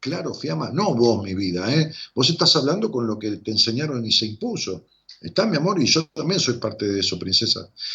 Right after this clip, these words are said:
Pero digo, Gaby me decía esto, ¿no? Gabriela me decía, "¿De qué zona de confort me estás hablando?". No me, no me decía a mí, decía en general.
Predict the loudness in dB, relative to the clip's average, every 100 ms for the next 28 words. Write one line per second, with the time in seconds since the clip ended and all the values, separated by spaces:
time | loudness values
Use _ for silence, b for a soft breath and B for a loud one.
0 | B 4 6 6 6 4 -2 _ _ _
1 | _ _ _ _ _ 0 2 4 2 2
2 | 0 0 -4 -8 -10 -14 -14 _ _ _
3 | -10 -8 -8 -14 _ -4 0 2 2 0
4 | -2 -6 -12 _ _ _ _ 0 0 2
5 | 0 0 0 2 4 2 0 -2 -4 -6
6 | -4 0 0 0 -4 -6 -4 0 2 0
7 | -6 -12 -14 -16 -12 -10 -8 -8 -8 0
8 | 2 2 -2 -6 -8 -4 -4 -4 -8 -6
9 | -6 -6 -10